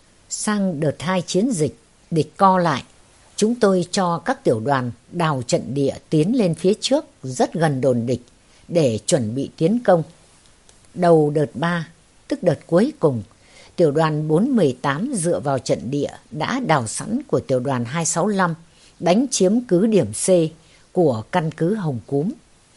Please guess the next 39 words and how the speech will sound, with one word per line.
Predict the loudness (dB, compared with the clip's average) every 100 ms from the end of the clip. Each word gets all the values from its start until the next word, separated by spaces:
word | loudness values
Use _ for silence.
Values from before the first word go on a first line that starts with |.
| _ _ -6
Ta | -4 -2 -2 -4
và | -4
địch | -4 -6 -8 _ -12
giằng | -6 -6 -6
co | -4 -4
nhau | -2 -2 -2
mấy | 0 0 0 -2
ngày | -4 -6 -10 _ -8
ở | -6 -6 -8
cứ | -4 -2
điểm | -2 -4
C. | -4 0 -2 -4 _ _ _ _ _ _ _ _ -20 -4
Để | 0 0 0 0
kiềm | 0 0
chế | 0 0 0
pháo | 0 2
binh | 2 0
địch, | -2 -6 _ _ _ _ _ _
chúng | 0 2 4
tôi | 4
dùng | 2 2 0 0 -10 _ _ _
một | -4 0 0 -2
đại | -4 -2 -2
đội | 0 0 -2 -4
lựu | 0 2 2
pháo | -2 -4 -2
một | 0 0 -2
linh | -2 -2
năm | -2 0
ly | 0 0 -2 -6 _ _ _
và | -4 -2 0 0
một | -2 -4
đại | -4 -4
đội | -4 -4 -4
sơn | -2 -2 -2
pháo | -4 -2 0
bảy | 0 0
năm | -4 -2
ly | -2 -2